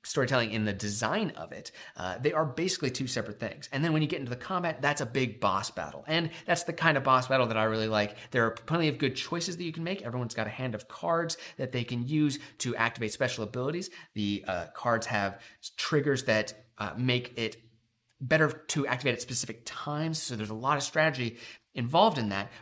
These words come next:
but also you're chucking dice, or if you want, drawing cards that, you know, give you modifiers or are determining whether you're missing or hitting. All, all that kind of stuff. That design, I really, really liked. The combat in that game, I think, is fantastic. And I really liked how they handled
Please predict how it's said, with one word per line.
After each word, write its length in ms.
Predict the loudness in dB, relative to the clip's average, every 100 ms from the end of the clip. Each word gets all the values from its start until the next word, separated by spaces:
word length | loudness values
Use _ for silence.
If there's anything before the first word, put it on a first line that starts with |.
| 2
but 120 | 6
also 440 | 6 6 6 4
you're 120 | 2
chucking 360 | -2 -2 -2 0
dice, 360 | 2 4 2 0
or 440 | 2 4 2 -2 -6
if 200 | -6 -6
you 80 | -2
want, 440 | 2 4 2 -4
drawing 320 | -2 0 0
cards 520 | -2 0 2 4 2
that, 260 | -2 -6 -6
you 100 | -8
know, 80 | -8
give 160 | -4 0
you 300 | 2 2 0 -8 -18 -4
modifiers 720 | 2 4 4 2 2 2 0
or 140 | 2 4
are 140 | 2
determining 600 | 0 -6 -4 0 0 -2 -6 -8
whether 200 | -4 -4
you're 160 | -2 -2
missing 400 | 0 -2 -4 -6
or 40 |
hitting. 360 | -8 -8 -8 -10 _ _ _ 0
All, 240 | 2 2 0
all 100 | -2
that 80 | -2
kind 100 | -4
of 60 |
stuff. 160 | -2 -2
That 160 | -2 -4
design, 340 | -2 0 0 -2
I 80 |
really, 520 | -2 -2 -2 0 2 2
really 240 | 0 0
liked. 260 | -2 -4 -8
The 60 |
combat 520 | -2 4 8 8 6
in 100 | 0
that 160 | -2 -2
game, 220 | -2 -2 -4
I 80 | -4
think, 260 | -4 -4
is 180 | -6 -4
fantastic. 640 | -4 -2 0 0 -2 -12 -16 -16 -16 -18 -20 _
And 320 | 2 4 4 4
I 60 |
really 240 | 6 8 8
liked 200 | 8 6
how 180 | 2 2
they 100 | 2
handled 440 | 0 0 0 -2